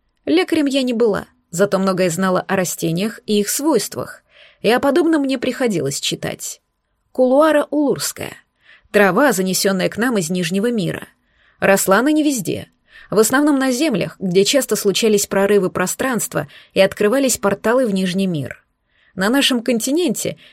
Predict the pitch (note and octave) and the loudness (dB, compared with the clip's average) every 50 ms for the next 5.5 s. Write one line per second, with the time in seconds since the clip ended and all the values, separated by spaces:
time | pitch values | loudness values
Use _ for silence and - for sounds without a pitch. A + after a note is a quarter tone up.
0 | _ - E3+ F#3 G#3 G#3 - - E4 D#4 - C#4+ A3+ - - C#4 F4+ E4 D4 C4+ | _ -2 2 4 4 4 4 2 2 2 0 -2 -4 -2 -2 0 0 2 0 0
1 | A#3 A#3 A3+ G#3 G#3+ G3+ G3 - - B3 B3+ B3+ B3 B3 A#3 G#3+ - - G3 G3+ | -2 -2 0 2 2 2 2 0 0 0 0 0 0 -2 -4 -6 -6 -4 -4 -2
2 | G3 F3 G3 G3+ G3 G3 G3 F#3+ - - - B3 A3+ G#3+ G#3 G3+ E3+ D3+ D3+ D3 | 0 2 2 2 2 2 0 0 -2 -4 -4 -4 -2 -2 0 0 0 0 -2 -4
3 | C#3 - - - - _ _ _ _ _ _ _ _ _ _ _ _ _ - F#3+ | -6 -8 -12 -16 -20 _ _ _ _ _ _ _ _ _ _ _ _ _ 0 2
4 | A3 C#4+ D4 C#4 C4+ C4+ - - A3+ - - A3 G3 F3+ A3+ A3 - G#3+ G3+ G3+ | 4 4 4 2 0 0 0 0 -2 -2 0 -2 0 2 2 2 2 2 0 2
5 | G3 G3+ G3 F#3 G3 C4 D#4 B3+ E3 | 2 0 0 2 0 0 0 0 -2